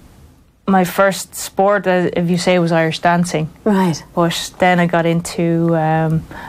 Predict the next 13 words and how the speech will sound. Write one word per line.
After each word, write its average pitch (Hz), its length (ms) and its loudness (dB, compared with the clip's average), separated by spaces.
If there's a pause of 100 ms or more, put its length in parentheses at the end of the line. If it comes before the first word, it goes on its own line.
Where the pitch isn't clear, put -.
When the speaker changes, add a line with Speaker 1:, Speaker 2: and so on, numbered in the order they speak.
Speaker 1:
athletics 170 840 -2 (240)
and 165 320 -2
in 170 240 0
Bree, 165 420 2
and 156 180 0
then 156 280 2 (500)
there 190 120 0
was 185 140 2
no 190 600 2 (240)
teams 226 640 0 (100)
with 175 160 -2
female 190 400 2
sports. 214 600 -2